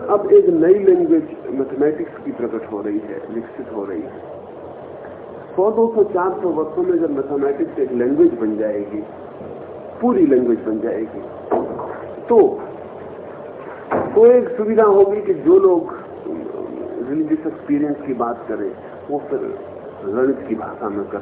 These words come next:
सके, फिजिक्स की भाषा में कर सके, साइकोलॉजी की भाषा में कर सके। आज साइकोलॉजी की भाषा में कुछ कहना संभव हो गया है, लेकिन साइकोलॉजी की कोई भाषा नहीं थी आज से दो सौ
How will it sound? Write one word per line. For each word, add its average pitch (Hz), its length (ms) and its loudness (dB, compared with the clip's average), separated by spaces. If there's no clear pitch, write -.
सके, 107 200 -6
फिजिक्स 147 380 0
की 120 60 -2
भाषा 98 320 -8
में 101 120 -6
कर 98 260 -10
सके, 104 200 -10
साइकोलॉजी 185 560 6
की 330 120 0
भाषा - 340 -6
में 98 160 -8
कर 98 200 -10
सके। - 220 -12
आज 190 140 6
साइकोलॉजी 170 500 2
की 165 120 0
भाषा 135 320 -2
में 156 160 2
कुछ 151 120 -4
कहना 135 320 0
संभव 117 320 -2
हो 131 160 4
गया 104 240 -2
है, - 280 -8
लेकिन 185 240 8
साइकोलॉजी 165 420 2
की - 100 -6
कोई 190 140 8
भाषा 165 300 0
नहीं 190 180 4
थी - 140 -2
आज 143 140 -2
से - 140 -10
दो 139 120 -4
सौ 135 120 -8